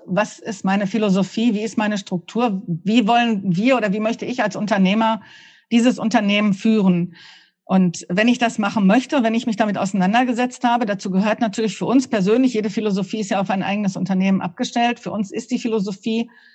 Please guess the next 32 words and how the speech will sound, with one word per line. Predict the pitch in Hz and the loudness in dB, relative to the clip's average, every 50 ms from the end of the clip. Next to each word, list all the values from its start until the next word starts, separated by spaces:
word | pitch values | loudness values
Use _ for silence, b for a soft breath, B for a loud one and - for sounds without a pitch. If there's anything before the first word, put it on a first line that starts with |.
| b b b b b b _ _ _ | b b b b b b _ _ _
halt | - 220 214 196 208 | 2 2 2 2 0
in | - 214 | -4 -4
bestimmten | 220 202 - 254 240 - - 196 | -4 0 0 0 -2 -2 -4 -2
Punkten | - 254 269 285 294 285 285 277 277 277 277 269 254 247 - - | 0 2 2 2 2 2 2 4 4 6 4 4 2 -2 -6 -6
aufgelistet, | - - 220 254 247 - 269 240 208 202 - 208 233 240 254 - - 254 - | 0 2 2 2 2 0 -2 -2 -2 -2 -4 -2 -2 0 0 0 -2 -2 -2
dass | 220 214 - | -2 -2 -2
wir | 247 202 | -2 0
sagen, | 208 214 220 220 | 0 0 2 2
wir | 208 | 2
haben | 208 214 | 2 2
eine | 214 196 | 0 0
große | 185 185 214 269 285 269 269 | -2 0 0 0 0 0 -2
Bandbreite | 196 202 220 240 254 247 208 208 214 214 226 196 | -4 -2 0 0 0 0 0 -4 -4 -4 -4 -2
der | 196 196 | -2 -2
Dienstleistungen. | 185 226 262 262 - - 226 226 226 240 247 - - 240 240 247 240 | 0 2 2 2 2 0 0 2 2 0 0 -2 -4 -2 0 0 0
Das | 202 185 - | 0 -2 -2
heißt, | 214 208 214 - | -2 -4 -2 -2
wer | 214 202 | -2 0
bei | 190 190 | 0 0
uns | 180 202 202 202 | 0 -2 -4 -4
anfangen | - - 240 254 247 262 247 247 240 202 | -2 0 0 0 2 2 2 2 0 0
würde, | 214 233 254 247 247 185 | 2 0 0 0 0 0
weiß, | 190 196 226 262 254 - - | 0 0 0 -2 -2 -4 -4
wir | 202 220 190 | -2 0 0
sind | 226 226 247 | 0 -2 -4
nicht | 220 208 - - - | -8 -8 -10 -10 -6
branchenspezialisiert. | - 175 175 202 220 254 262 254 285 262 254 269 254 254 262 254 240 240 214 208 240 247 247 247 247 - b b b b b b b | -6 -2 0 2 2 2 2 2 2 0 0 -2 -2 0 0 0 0 0 -2 -2 0 0 0 0 -2 -8 b b b b b b b
Bei | - 208 214 | 0 2 2
uns | 233 247 247 | 2 2 2
gibt | - 240 - - | 0 -4 -2 -2
es | 233 190 - | -4 -4 -2
halt | 214 208 208 214 208 196 - - | 0 0 2 0 0 -4 -10 -16